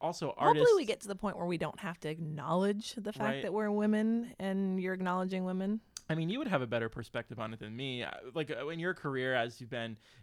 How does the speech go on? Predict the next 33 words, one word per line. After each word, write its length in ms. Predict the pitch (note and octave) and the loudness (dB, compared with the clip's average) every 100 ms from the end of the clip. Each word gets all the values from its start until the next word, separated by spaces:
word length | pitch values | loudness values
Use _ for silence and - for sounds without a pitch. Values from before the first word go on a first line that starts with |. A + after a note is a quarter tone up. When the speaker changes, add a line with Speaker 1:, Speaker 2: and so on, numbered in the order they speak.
| - | -12
Speaker 1:
you 80 | |
went 200 | A#2 A#2+ F2 | -8 -10 -8
from 360 | A#2 G#2+ G#2 G2+ | -8 -6 -6 -2
radio 340 | C3 C3+ B2 | 0 0 -2
to 80 | A2 | -4
label, 320 | A#2 C3 B2+ | -4 -4 -6
back 180 | A2+ - | -8 -10
to 80 | A#2 | -10
radio, 360 | A#2+ B2+ B2+ A#2+ | -8 -4 -4 -4
and 60 | |
everywhere 280 | A2+ A#2+ B2 | -6 -8 -8
in 100 | A#2 | -8
between. 460 | A2+ - B2+ B2 A2+ - - | -10 -10 -10 -8 -10 -14 -20
Have 160 | - C3+ | -8 -4
there 140 | C#3+ | -2
been, 480 | C#3+ B2+ B2 B2+ A#2+ - - | -2 -2 -4 -4 -8 -12 -10
like, 320 | B2 A2+ - - _ _ | -4 -4 -6 -18 _ _
have 140 | - C3 | -8 -2
you 100 | C#3 | 0
had 200 | C#3 C3+ | 0 0
any 160 | C3 A#2+ | -2 -6
female 340 | C3+ B2 A#2+ | -6 -4 -4
mentors 440 | A2+ A2+ C3 A#2+ | -4 -4 -4 -6
that 80 | A#2+ | -4
have 80 | A#2 | -6
helped 200 | A#2 A2+ | -6 -6
guide 220 | A#2+ A2+ | -6 -4
you 100 | A#2 | -4
along 200 | A#2+ A2 | -4 -4
the 60 | A2 | -4
way? 300 | A2 A2 D3+ - _ - - - _ - _ _ - - | -6 -6 -8 -12 _ -18 -18 -20 _ -20 _ _ -18 -8
Speaker 2:
I 60 | F#3 | -4
have, 420 | F3 C3+ E3+ | -2 -2 -2